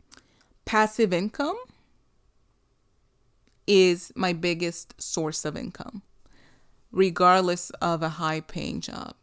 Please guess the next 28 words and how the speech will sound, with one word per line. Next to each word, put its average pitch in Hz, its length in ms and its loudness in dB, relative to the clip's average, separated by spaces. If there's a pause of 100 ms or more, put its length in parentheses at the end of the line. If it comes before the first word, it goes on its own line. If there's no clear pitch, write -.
(120)
Like, - 260 -10
the 151 80 -6
passive 202 500 -2
income 254 480 -6
has 170 280 -4
to 180 100 -2
increase 180 800 -6
to 214 100 -4
the 180 140 -6
extent - 400 -8
where - 360 -6 (420)
it 170 200 2
is 160 380 -2 (340)
my 170 180 0
biggest 160 360 0
source - 300 -6
of - 120 -10
income. - 380 -14 (1500)
That's 202 260 2
where 185 100 2
I 160 60 2
wanna - 220 -4
be, - 120 -4
and 165 120 -2
I'm 156 80 0
not - 180 -4
there 65 180 -10
yet. - 260 -10